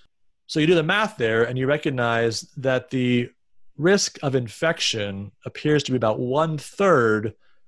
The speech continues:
for minors what it is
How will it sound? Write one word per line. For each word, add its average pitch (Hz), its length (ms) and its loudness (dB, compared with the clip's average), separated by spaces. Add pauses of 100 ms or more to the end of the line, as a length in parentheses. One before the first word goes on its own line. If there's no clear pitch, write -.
(160)
for 120 340 0
minors 117 800 -2 (140)
what 123 220 0
it 120 120 0
is 110 420 0